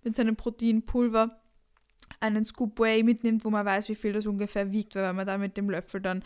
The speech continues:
beginnt zu schätzen, ich glaub, das ist beim Proteinpulver für alle eher eine Rumfutzelerei. Rumfutzelerei. Ist das ein Wort? Not I'm gonna make it one. Ähm, das heißt, dass man da das so machen kann. Alles ganz grob schätzen, trotzdem tracken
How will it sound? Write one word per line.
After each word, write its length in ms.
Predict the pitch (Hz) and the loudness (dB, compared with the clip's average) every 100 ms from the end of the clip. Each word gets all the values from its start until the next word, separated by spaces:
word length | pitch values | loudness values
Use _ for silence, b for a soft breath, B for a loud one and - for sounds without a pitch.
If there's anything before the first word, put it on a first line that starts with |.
| B B - | B B 0
beginnt 300 | 220 208 - | 2 2 0
zu 100 | 220 | -4
schätzen, 440 | 240 180 - 196 | -2 -2 -4 -6
ich 180 | 180 247 | -6 -4
glaub, 180 | 160 - | -6 -6
das 140 | 165 | -12
ist 140 | 165 | -10
beim 120 | 156 147 | -10 -12
Proteinpulver 800 | - - 160 165 160 175 170 | -18 -12 -10 -10 -10 -8 -8
für 180 | 175 175 | -8 -4
alle 260 | 143 160 151 | -4 -4 -4
eher 280 | 156 165 165 | -4 -4 -6
eine 160 | 170 | -8
Rumfutzelerei. 960 | 175 170 - 180 - 180 175 175 175 196 b b _ _ | -10 -12 -12 -14 -10 -10 -8 -10 -12 -14 b b _ _
Rumfutzelerei. 920 | 311 427 - 339 - 330 294 135 190 _ _ | -4 -4 -6 -6 -4 -4 0 0 0 _ _
Ist 100 | - | -14
das 140 | 202 | -8
ein 160 | 302 302 | -8 -6
Wort? 340 | 175 - - _ _ _ _ _ _ | -4 -4 -6 _ _ _ _ _ _
Not 160 | 208 190 | -6 -6
I'm 120 | 196 | -6
gonna 180 | 185 175 | -8 -8
make 260 | 226 233 | -10 -12
it 80 | 175 | -10
one. 220 | 180 226 - B B B B B B - | -8 -8 -10 B B B B B B 0
Ähm, 300 | 208 214 214 | 4 6 4
das 140 | 208 | 2
heißt, 260 | 214 202 208 | 0 0 -2
dass 100 | 196 | -2
man 140 | 214 | 0
da 220 | 185 175 | 2 0
das 200 | 165 170 | 0 -4
so 120 | - 170 | -6 -4
machen 260 | 156 165 | -6 -6
kann. 200 | - 113 - | -8 -2 4
Alles 240 | 254 269 | 4 4
ganz 220 | 233 226 | -2 -2
grob 160 | - 190 | -8 2
schätzen, 340 | 359 370 403 392 _ - - | 2 2 -10 -14 _ -20 -20
trotzdem 360 | - 233 - 208 | -8 -8 -6 -2
tracken 380 | - 285 311 | 0 0 -4